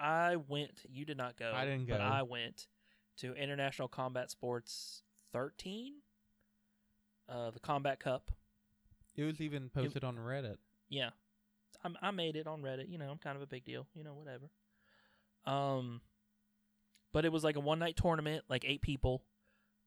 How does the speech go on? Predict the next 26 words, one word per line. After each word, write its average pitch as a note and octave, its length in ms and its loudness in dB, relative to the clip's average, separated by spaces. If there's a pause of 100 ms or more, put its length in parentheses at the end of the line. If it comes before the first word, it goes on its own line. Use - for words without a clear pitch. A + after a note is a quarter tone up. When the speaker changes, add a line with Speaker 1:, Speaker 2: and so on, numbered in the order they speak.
Speaker 1:
Um, A#2 560 -2 (960)
some A3 200 2
of A3+ 40 -2
the A3+ 80 6
new G3+ 140 6
people G3 220 0
that D#3 100 -2
stuck F3 240 -4
out E3+ 160 -2
to E3+ 100 -12
me E3 420 -10
was, B2 920 -2
uh, A#2+ 480 -8 (840)
Will C#3 360 4
Huckabee, D#3 500 -2 (880)
who, B2 500 -8
uh, A#2 180 -6
spoilers, B2 580 -4
was B2 200 -6
the B2+ 80 -6
winner B2+ 280 -6 (800)
overall. B2 360 -8
He C3 120 -6
was F3 120 -4
pretty C#3+ 200 -4
good. B2+ 220 -4